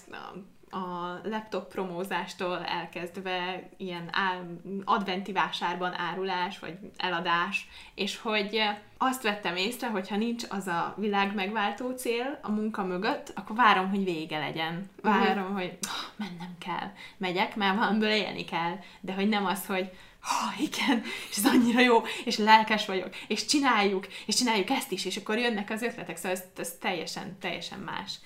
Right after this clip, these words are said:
Speaker 1: És hogy a pszichológián belül ugye már nagyon régóta csinálok az edukációs, ö, foglalkozásokat, mert ugye nem most végeztem az egyetemen, hanem már egy, ö, egy évvel ezelőtt, és alatta is volt egy év, amíg,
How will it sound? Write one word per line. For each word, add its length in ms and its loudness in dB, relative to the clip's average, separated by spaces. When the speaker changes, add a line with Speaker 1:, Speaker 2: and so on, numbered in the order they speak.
Speaker 1:
És 160 0
hogy 380 -2
a 100 -4
pszichológián 680 4
belül 340 4
ugye 160 0
már 140 0
nagyon 240 0
régóta 680 0
csinálok 480 2
az 240 0
edukációs, 880 -2
ö, 40 -2
foglalkozásokat, 720 0
mert 140 -2
ugye 80 -2
nem 280 -2
most 180 -6
végeztem 400 -6
az 80 -8
egyetemen, 420 -6
hanem 220 -6
már 260 -8
egy, 340 -6
ö, 300 -4
egy 160 -6
évvel 180 -6
ezelőtt, 280 -6
és 100 -8
alatta 360 -8
is 120 -6
volt 220 -6
egy 160 -8
év, 160 -6
amíg, 260 -6